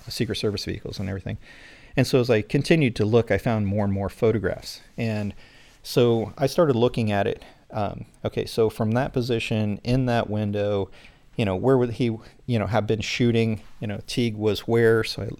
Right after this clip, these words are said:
I, I look, you know, and triangulate where he's gonna be. And, okay, so it is plausible that Oswald shot in that, that direction.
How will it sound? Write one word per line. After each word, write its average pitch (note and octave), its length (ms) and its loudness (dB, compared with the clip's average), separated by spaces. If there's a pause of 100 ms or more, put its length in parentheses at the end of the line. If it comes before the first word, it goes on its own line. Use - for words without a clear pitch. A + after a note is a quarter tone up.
(140)
I, G#2+ 60 -2
I - 40 2
look, G#2+ 280 2
you A2 120 0
know, G#2 80 2
and G2+ 120 0
triangulate G2 480 0
where G#2 120 0
he's G#2 140 -2
gonna G#2 180 -2
be. G2 300 -2 (840)
And, G2+ 360 -2 (540)
okay, A2 220 0
so A2+ 400 2
it C3 160 4
is D#3 140 4
plausible G#2+ 680 -2
that G#2 260 0
Oswald G#2+ 600 0 (120)
shot - 540 0 (580)
in B2+ 160 2
that, G#2 220 -2 (160)
that G#2 260 -4
direction. - 400 -4